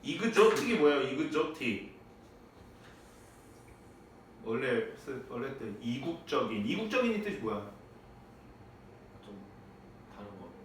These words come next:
Speaker 1: 외국, 외국 같은 그런 거잖아. 낯선이죠? 생소한 이런 뜻이죠. 이국적이라는 게, 알겠죠? 커먼플레이스는 흔한,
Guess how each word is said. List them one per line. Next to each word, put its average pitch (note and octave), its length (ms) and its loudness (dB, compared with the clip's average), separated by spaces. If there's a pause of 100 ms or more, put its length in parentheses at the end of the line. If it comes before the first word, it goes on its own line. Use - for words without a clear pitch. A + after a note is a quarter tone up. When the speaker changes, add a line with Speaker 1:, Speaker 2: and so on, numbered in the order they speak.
(880)
Speaker 1:
외국, - 420 -2 (160)
외국 A3+ 380 -4
같은 - 400 -4
그런 D3+ 180 0
거잖아. A2 640 0 (460)
낯선이죠? D#3+ 1160 4 (280)
생소한 G3 840 6
이런 A#2+ 140 0
뜻이죠. - 400 -2
이국적이라는 C3+ 760 0
게, G2 100 -2
알겠죠? A#2 480 0 (840)
커먼플레이스는 G#3+ 1120 4
흔한, D3 680 4